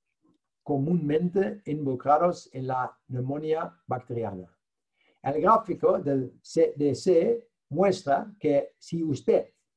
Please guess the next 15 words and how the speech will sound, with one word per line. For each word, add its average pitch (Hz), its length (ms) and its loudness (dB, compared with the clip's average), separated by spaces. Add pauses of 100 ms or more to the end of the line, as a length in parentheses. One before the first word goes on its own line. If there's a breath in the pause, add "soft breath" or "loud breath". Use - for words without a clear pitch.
se - 180 -10
infecta 127 600 -2
con 151 180 -4
esta 175 260 0
bacteria 165 580 2
en 156 80 -6
particular, 143 640 -2 (680 soft breath)
la 120 240 -2
probabilidad 135 800 0 (100)
de - 200 -12 (100)
éxito 131 500 -4
del 117 180 -4
tratamiento 127 680 -4
con 131 140 -8
antibióticos 127 840 -6